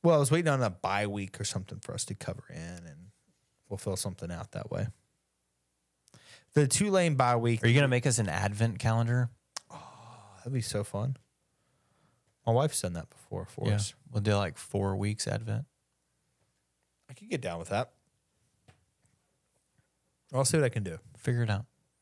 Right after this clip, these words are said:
Speaker 2: All right, get to the bowl. Get, hey, get to the Forum Thursday and Monday. Get to the bowl Saturday. We're in full swing. Football, basketball.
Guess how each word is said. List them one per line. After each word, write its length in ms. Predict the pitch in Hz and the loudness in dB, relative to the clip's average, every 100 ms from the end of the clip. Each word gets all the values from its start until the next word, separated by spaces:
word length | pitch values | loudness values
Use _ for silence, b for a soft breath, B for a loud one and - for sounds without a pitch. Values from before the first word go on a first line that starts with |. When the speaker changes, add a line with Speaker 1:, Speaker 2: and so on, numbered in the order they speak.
| _ _ _ _ - | _ _ _ _ 0
Speaker 2:
All 60 | 113 | 2
right, 80 | |
get 140 | 113 147 | 2 0
to 60 | |
the 100 | 175 | 2
bowl. 320 | 127 123 127 139 | 4 4 4 4
Get, 200 | 175 175 | 2 4
hey, 140 | 156 | 2
get 160 | 131 185 | 2 -2
to 60 | |
the 120 | - | -2
Forum 480 | - - 113 123 110 | -2 0 2 2 0
Thursday 680 | 95 95 98 98 - 98 95 | 0 0 0 0 0 0 0
and 360 | - 110 139 104 | -2 0 0 0
Monday. 520 | 92 85 82 78 - b b b b _ _ | -2 -2 -2 -2 -4 b b b b _ _
Get 100 | 123 | -8
to 40 | - | -4
the 80 | |
bowl 200 | 113 110 | 0 2
Saturday. 800 | 107 - 92 95 107 113 117 123 - _ _ _ _ _ _ _ _ _ _ _ _ _ | 2 2 2 0 2 2 2 -2 -6 _ _ _ _ _ _ _ _ _ _ _ _ _
We're 160 | 123 185 | 0 2
in 80 | 190 | 2
full 260 | - 127 | 2 2
swing. 440 | 120 107 104 95 - - _ | 2 2 0 0 -6 -16 _
Football, 440 | - 123 131 123 | -2 2 2 2
basketball. 760 | 104 95 101 - 104 104 107 | 2 0 0 0 0 0 -2